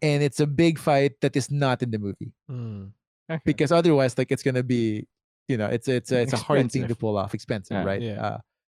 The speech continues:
Speaker 1: so there's some parts of that one. Uh, there's a one, one major but not important change that happens to the lead character, uh, that they've, I think, improved on in the movie.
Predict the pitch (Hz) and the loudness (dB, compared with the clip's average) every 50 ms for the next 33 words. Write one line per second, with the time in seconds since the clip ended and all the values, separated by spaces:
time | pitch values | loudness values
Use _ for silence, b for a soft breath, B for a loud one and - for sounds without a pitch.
0 | _ _ _ _ _ _ - - 170 160 196 180 - 226 196 190 - 185 160 135 | _ _ _ _ _ _ -2 0 2 2 2 2 4 2 2 2 2 2 0 2
1 | - 143 127 117 120 110 - - 117 113 110 110 - 127 127 127 127 127 127 127 | 2 0 0 0 0 0 0 -2 -2 -2 -2 -2 -2 0 0 2 2 2 2 2
2 | 127 127 123 - 139 151 - 202 190 175 180 220 233 233 208 180 170 160 151 170 | 2 0 0 0 0 0 2 2 2 4 4 2 2 2 2 0 0 0 -4 -6
3 | 208 196 170 185 202 202 185 175 165 160 160 165 170 175 175 170 165 165 143 151 | -6 -2 2 4 4 4 4 2 2 2 4 4 6 6 6 6 4 4 2 2
4 | 156 147 143 139 139 135 139 180 175 156 175 185 - 214 208 180 - - 139 - | 4 4 6 6 4 4 2 0 -4 -6 -6 -2 0 0 0 2 2 -2 -2 -2
5 | - 120 113 - 120 117 - - 117 107 107 104 113 107 - 104 104 101 - 107 | 0 0 0 0 -4 -6 -4 -2 -2 -2 -2 -2 -4 -4 -2 -2 -2 -2 -2 -4
6 | 107 104 - - - 110 104 104 104 113 107 107 - - 110 110 110 110 - - | -6 -6 -6 -6 -4 -2 -2 -2 -2 -4 -6 -4 -4 -2 -2 -2 -2 -4 -4 -4
7 | 104 101 - _ _ _ _ _ _ _ _ _ _ _ _ _ - 113 110 110 | -4 -6 -6 _ _ _ _ _ _ _ _ _ _ _ _ _ -6 -4 -2 0
8 | 107 107 110 - - 123 - _ - 135 131 123 120 - 147 147 - - - 247 | -2 -2 -2 -4 -6 -6 -4 _ 0 2 2 2 2 0 -2 -2 -2 -2 0 0
9 | 254 262 214 220 202 185 156 - - 214 214 190 180 202 208 208 208 202 208 190 | 0 0 0 0 -2 -2 -2 0 0 2 2 2 2 0 0 0 0 0 2 2
10 | 190 202 202 185 208 208 214 214 - | 2 2 2 2 2 0 0 -2 -4